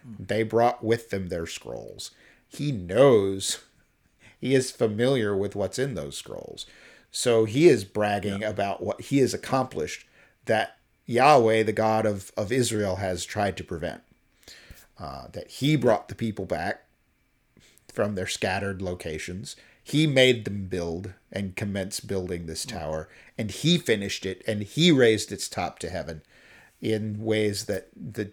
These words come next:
Speaker 2: that the Genesis, uh, story indicates that God prevented from happening.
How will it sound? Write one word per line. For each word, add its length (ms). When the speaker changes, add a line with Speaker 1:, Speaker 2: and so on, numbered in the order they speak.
Speaker 2:
that 240
the 80
Genesis, 760
uh, 240
story 680
indicates 540
that 160
God 320
prevented 520
from 220
happening. 440